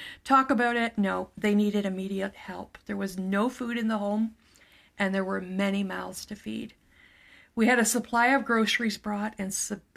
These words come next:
some basic necessities for the baby. Today, life is so much different for Phyllis and her children. Through the help of Voice of Hope and its supporters,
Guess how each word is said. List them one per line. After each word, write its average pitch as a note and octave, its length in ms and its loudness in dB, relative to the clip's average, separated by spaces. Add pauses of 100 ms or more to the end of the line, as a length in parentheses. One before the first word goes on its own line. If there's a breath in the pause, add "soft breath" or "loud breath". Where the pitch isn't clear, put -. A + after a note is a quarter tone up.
(140)
some A#3 340 2
basic G#3+ 500 0
necessities F#3+ 840 -4
for - 200 -6
the F3+ 100 -6
baby. F3+ 420 -6
Today, G#3+ 580 2 (1200 loud breath)
life G#3+ 340 2
is G#3 140 -8
so - 440 -2
much A3 320 2
different G3+ 420 -6
for G#3+ 180 -6
Phyllis F#3 480 -6
and F#3+ 100 -6
her F3+ 120 -8
children. G3 540 -6 (1700 loud breath)
Through C4+ 240 2
the C#4+ 100 6
help A3+ 340 2 (220 loud breath)
of G#3 140 -2
Voice A3 280 0
of A#3 120 -8
Hope F3 360 -8
and A3 280 0
its G3+ 200 -4
supporters, F#3 760 -10